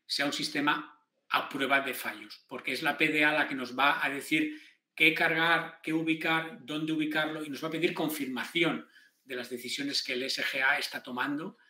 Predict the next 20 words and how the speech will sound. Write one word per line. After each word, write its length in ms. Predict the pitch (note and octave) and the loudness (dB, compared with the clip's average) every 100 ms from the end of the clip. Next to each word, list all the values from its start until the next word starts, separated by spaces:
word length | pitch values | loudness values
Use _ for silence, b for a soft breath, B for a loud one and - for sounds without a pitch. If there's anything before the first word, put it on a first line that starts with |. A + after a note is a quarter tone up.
| b b | b b
en 120 | C3+ B2+ | -16 -12
función 460 | C#3 B2 C#3+ C#3 | -10 -8 -6 -4
de 100 | C#3 | -2
las 300 | C#3 C3+ - | 0 -2 -4
ubicaciones 800 | C3 C3 C#3 - D3 C#3 C#3+ C#3 | -10 -8 -6 -2 0 4 4 2
de, 320 | C3+ C3+ - - | -2 -6 -8 -6
por 140 | C#3+ | 0
A 80 | C#3 | 2
B 100 | C#3+ | 0
C 400 | - D#3 - B B B - | -2 0 0 B B B -6
y 80 | |
los 140 | C#3+ C3+ | -6 -6
productos 420 | C3+ C3 B2+ C3+ | -6 -6 -6 -6
caracterizados 680 | D3 C3 A#2+ B2+ A#2+ C3 - | -6 -6 -6 -10 -8 -8 -8
por 160 | - A#2+ | -8 -8
A 60 | |
B 80 | G#2+ | -8
C. 120 | - - | -16 -6
Esta 260 | - - D3+ | -4 0 2
unión, 540 | D3+ D#3 D#3+ D#3+ - | 6 8 8 8 0